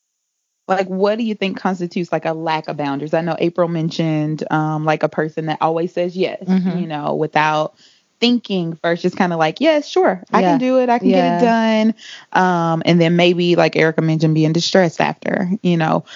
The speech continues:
Speaker 1: Um, are there other things that you believe constitutes or shows that, okay, these are areas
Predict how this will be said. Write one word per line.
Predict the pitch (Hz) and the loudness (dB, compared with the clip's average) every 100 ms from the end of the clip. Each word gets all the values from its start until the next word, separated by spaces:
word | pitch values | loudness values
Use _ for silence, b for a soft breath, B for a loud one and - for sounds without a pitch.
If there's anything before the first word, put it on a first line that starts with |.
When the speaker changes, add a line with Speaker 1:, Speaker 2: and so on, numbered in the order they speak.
| B - | B 0
Speaker 1:
Um, | 185 | 0
are | 185 196 | 2 2
there | 202 - | 2 2
other | 180 190 208 | 0 0 -2
things | 196 185 180 180 | -2 -2 -4 -4
that | 175 170 170 90 95 - - | -2 -2 -2 -2 -2 -4 -6
you | 180 185 180 170 165 160 160 160 170 _ | -4 0 0 0 0 -4 -4 -6 -8 _
believe | 170 180 175 160 | -4 0 -2 -2
constitutes | - 170 165 160 170 160 151 - | -2 -2 -2 -4 -2 -2 -4 0
or | 240 233 | 0 0
shows | - 226 208 185 165 165 165 | 2 2 2 -2 -4 -8 -4
that, | 170 160 - - | -2 -2 -4 -4
okay, | 262 208 - 185 | -2 -2 -4 -2
these | 185 226 208 | 0 0 2
are | 190 180 | 0 0
areas | 180 180 165 165 170 | 0 0 0 0 -2